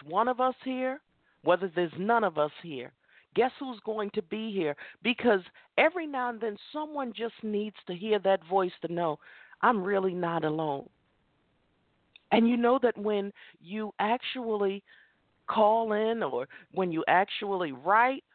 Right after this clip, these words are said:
somebody's gonna write you back. Somebody's going to be there for you. What's your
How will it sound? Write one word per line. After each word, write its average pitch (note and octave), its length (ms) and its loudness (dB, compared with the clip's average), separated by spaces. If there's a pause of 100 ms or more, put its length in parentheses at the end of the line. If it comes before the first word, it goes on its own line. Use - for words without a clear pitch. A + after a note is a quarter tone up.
(220)
somebody's G#4 500 0
gonna D#4 200 -4
write B3+ 240 -2 (100)
you C4 60 -10
back. C4 440 -4 (2250)
Somebody's D#4+ 640 2
going A#3+ 220 -8
to A#3+ 100 -12
be A3+ 240 -10
there G3+ 240 -4 (180)
for A#3+ 260 -4
you. D#3 380 -10 (3750)
What's C#4 320 2
your D4+ 200 0